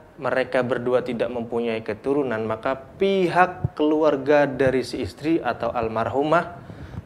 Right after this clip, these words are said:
mendapatkan bagiannya. Karena seorang suami, dia statusnya bukan ahli waris yang bisa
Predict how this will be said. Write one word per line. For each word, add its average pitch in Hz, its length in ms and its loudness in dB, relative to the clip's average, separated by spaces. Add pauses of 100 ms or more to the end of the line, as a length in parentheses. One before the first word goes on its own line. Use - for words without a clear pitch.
(100)
mendapatkan 110 1120 -6 (240)
bagiannya. 98 720 -2 (1120)
Karena 127 720 4
seorang 123 400 0
suami, 127 560 0 (640)
dia 160 340 6
statusnya 156 1120 0
bukan 143 640 -2
ahli 123 400 -2
waris 123 880 0
yang 151 480 4
bisa 143 640 0